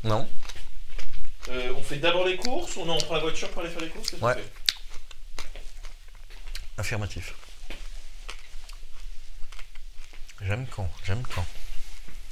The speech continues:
Speaker 2: On va éditer.
Speaker 1: Est-ce que tu veux garder cette bouteille d'eau pour, euh, ta consommation personnelle ?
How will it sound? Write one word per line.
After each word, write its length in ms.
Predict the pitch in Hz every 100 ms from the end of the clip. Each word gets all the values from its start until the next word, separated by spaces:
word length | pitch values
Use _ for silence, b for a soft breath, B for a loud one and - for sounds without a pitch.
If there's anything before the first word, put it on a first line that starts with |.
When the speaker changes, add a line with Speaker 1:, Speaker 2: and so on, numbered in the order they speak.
| - - - - - - - - - - - - - - - - - - - - - - -
Speaker 2:
On 60 |
va 80 | 110 120
éditer. 360 | 135 135 - - - - - - - - - -
Speaker 1:
Est-ce 100 | -
que 60 |
tu 100 | 127
veux 80 | 117
garder 300 | 104 123 131
cette 200 | 139 117
bouteille 260 | 113 117 117
d'eau 160 | 123
pour, 320 | 127 131 117 107
euh, 160 | 101 101
ta 120 | 113
consommation 400 | 117 120 110 120
personnelle ? 400 | 117 - 107